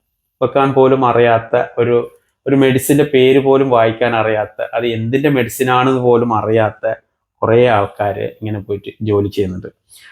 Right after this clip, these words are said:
അവര് ചെറിയ ശമ്പളത്തിന് പോയിട്ടാണ് ഇങ്ങനെ വർക്ക് ചെയ്യുന്നുള്ളത്. അപ്പൊ ഇത്, ഇതിന്റെ പ്രശ്നം എന്താ വെച്ചെങ്കില്, ഇപ്പൊ ഇങ്ങനെ പഠിച്ചു വന്ന ആൾക്കാർക്ക് ഈ ഒരു അവസരത്തില്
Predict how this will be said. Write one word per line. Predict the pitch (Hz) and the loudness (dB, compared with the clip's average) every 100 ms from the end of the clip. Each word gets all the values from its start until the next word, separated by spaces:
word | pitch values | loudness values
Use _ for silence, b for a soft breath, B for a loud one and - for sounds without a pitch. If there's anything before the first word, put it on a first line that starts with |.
| b _ _ | b _ _
അവര് | 120 120 139 190 - _ _ | 0 2 4 2 0 _ _
ചെറിയ | 151 147 156 165 180 | 0 2 2 2 0
ശമ്പളത്തിന് | 151 131 127 120 127 120 | -2 -2 -2 0 -2 0
പോയിട്ടാണ് | 117 113 110 107 | 0 0 -2 -2
ഇങ്ങനെ | 107 110 | -2 0
വർക്ക് | 107 - 113 | -2 -4 -8
ചെയ്യുന്നുള്ളത്. | 107 95 98 95 _ _ _ _ _ _ _ _ _ _ _ 123 | -8 -10 -16 -20 _ _ _ _ _ _ _ _ _ _ _ 0
അപ്പൊ | 147 | 2
ഇത്, | 147 165 - - _ _ _ _ _ _ _ - | 4 4 0 -8 _ _ _ _ _ _ _ -6
ഇതിന്റെ | 139 151 | -2 0
പ്രശ്നം | 143 139 - 180 | 2 0 0 0
എന്താ | 151 | 2
വെച്ചെങ്കില്, | 123 117 107 107 120 139 _ - | 0 -2 -4 -2 -2 -4 _ -10
ഇപ്പൊ | 123 | -4
ഇങ്ങനെ | 135 139 139 | -2 0 0
പഠിച്ചു | 131 123 - 180 | 0 -2 -2 -2
വന്ന | 143 113 107 | 0 0 -2
ആൾക്കാർക്ക് | 101 104 101 110 - | -2 -4 -4 -6 -4
ഈ | 123 | 0
ഒരു | 120 107 | 2 2
അവസരത്തില് | 101 - 95 104 | 0 -4 -8 -10